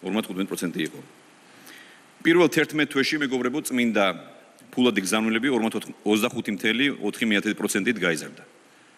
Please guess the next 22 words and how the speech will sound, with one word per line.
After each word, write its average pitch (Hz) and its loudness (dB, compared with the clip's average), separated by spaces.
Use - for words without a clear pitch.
და 147 -2
პირველ 131 4
სამ 120 2
კვარტალში 113 0
მიმდინარე 110 2
ანგარიშ 95 2
დეფიციტი 101 -2
მშპ-სთან 95 0
მიმართებით 101 0
ორი 101 4
მთელი 107 0
ერთი 113 0
პროცენტული 107 -2
პუნქტით 107 -4
გაუმჯობესდა. 90 -2
მათ 101 -2
შორის 127 0
მესამე 113 2
კვარტალში 107 -2
ექვსი 107 -4
მთელი 117 0
ერთი 110 2